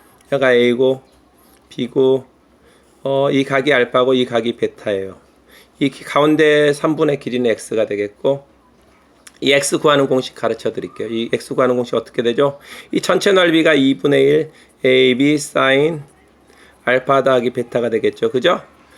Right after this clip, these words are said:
전체 넓이는 이 넓이 더하기 이 넓이가 되겠죠. 이 넓이는 이 분의 일 A X 사인 알파가 되겠고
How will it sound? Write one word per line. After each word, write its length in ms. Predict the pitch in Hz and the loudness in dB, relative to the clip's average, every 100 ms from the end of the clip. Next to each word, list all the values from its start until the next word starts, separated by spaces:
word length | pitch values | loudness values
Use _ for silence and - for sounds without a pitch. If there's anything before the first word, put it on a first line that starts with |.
| - - | -20 -10
전체 280 | 156 151 | -6 0
넓이는 320 | 156 151 160 156 | 2 2 2 2
이 120 | 147 | 4
넓이 320 | 156 151 147 | 4 2 2
더하기 300 | 139 127 123 | 2 2 0
이 80 | 117 | -2
넓이가 360 | 117 110 110 | -2 -2 -2
되겠죠. 380 | 104 101 101 - | -2 -2 -4 -2
이 120 | 120 | 0
넓이는 520 | 123 127 123 131 151 147 _ - - _ - | 2 2 2 0 0 -4 _ -20 -20 _ -8
이 140 | 131 | -6
분의 300 | - 131 127 | -2 2 4
일 340 | 135 151 156 - _ - | 4 2 0 -6 _ -2
A 240 | 120 123 | 2 2
X 460 | 120 - - 160 160 | 0 -2 -2 0 0
사인 400 | - - 123 117 | -4 -4 -2 0
알파가 400 | 107 101 107 104 | -2 -4 -6 -8
되겠고 580 | 101 104 101 - 147 | -6 -8 -6 -2 -2